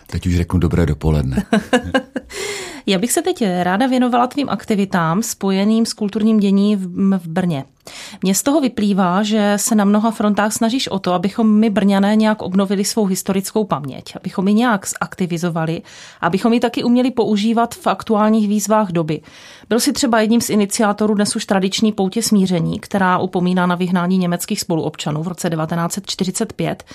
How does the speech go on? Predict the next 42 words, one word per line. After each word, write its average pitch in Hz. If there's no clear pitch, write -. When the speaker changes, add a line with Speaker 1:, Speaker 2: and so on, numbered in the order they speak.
Speaker 2:
Nyní 214
sloužíš 240
jednou 233
za 226
měsíc 220
bohoslužby 185
v 190
bývalé 190
káznici 202
na 202
Cejlu, 170
což 190
byla 208
mučírna 185
pro 185
změnu 202
režimu 208
komunistického. 160
Co -
tě 294
přivedlo 294
k 151
těmhle 170
všem 156
aktivitám? 156
Speaker 1:
No, 95
ja-, 82
jak 95
už 92
jsem 101
to 95
říkal 95
na 90
začátku, 92
ono 95
to 95
tak 90
jako 92
přichází 92
samo 82
nějak, 67
jo. 73